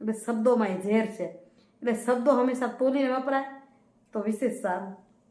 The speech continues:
હવે વાત છે, તમને જે કહેતી હતી કે કાલે વીડિયો ન થયો,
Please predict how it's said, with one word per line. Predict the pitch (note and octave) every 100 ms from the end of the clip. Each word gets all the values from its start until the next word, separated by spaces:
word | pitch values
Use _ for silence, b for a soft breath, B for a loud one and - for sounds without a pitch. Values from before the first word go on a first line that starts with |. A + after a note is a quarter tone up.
| _ _ _ _ _ _ _ b b b -
હવે | B3 C#4
વાત | B3+ C4 -
છે, | C#4+ C#4 - - _ _ _ _ -
તમને | A#3+ A#3+
જે | A#3+
કહેતી | A#3+ A3 A#3+
હતી | A#3 A3+
કે | A3+
કાલે | A3 G#3+ A3
વીડિયો | G#3+ G#3+ G#3
ન | A3 B3
થયો, | A3+ G3